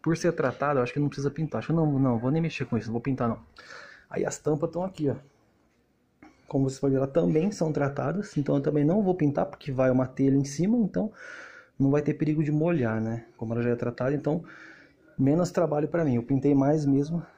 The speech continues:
as lateralzinhas, né? Pra ficar bonito, pra não ficar aquela coisa, sei lá, né? Meio, meio como que se diz, relaxado, né? Que não é isso que eu quero pra elas.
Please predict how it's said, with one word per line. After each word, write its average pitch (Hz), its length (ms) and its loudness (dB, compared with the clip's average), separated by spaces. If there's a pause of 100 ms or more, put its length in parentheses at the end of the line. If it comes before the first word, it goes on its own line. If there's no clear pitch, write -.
(160)
as 131 160 -4
lateralzinhas, 139 800 0
né? 226 200 -2 (340)
Pra 123 100 -6
ficar - 200 -4
bonito, 127 480 0 (280)
pra 127 100 -2
não 117 60 0
ficar 120 160 -2
aquela 120 200 -2
coisa, 120 500 2 (120)
sei 156 160 0
lá, 120 180 2
né? 120 80 0
Meio, 120 560 4 (1080)
meio 117 300 2
como 123 220 2
que - 100 -10
se - 160 0
diz, - 1040 -2
relaxado, 123 600 0
né? 160 300 -2
Que 123 60 -6
não 120 80 0
é 117 80 0
isso 113 120 -6
que - 60 -2
eu 120 60 2
quero 113 240 -4
pra 113 180 -6
elas. 139 420 -8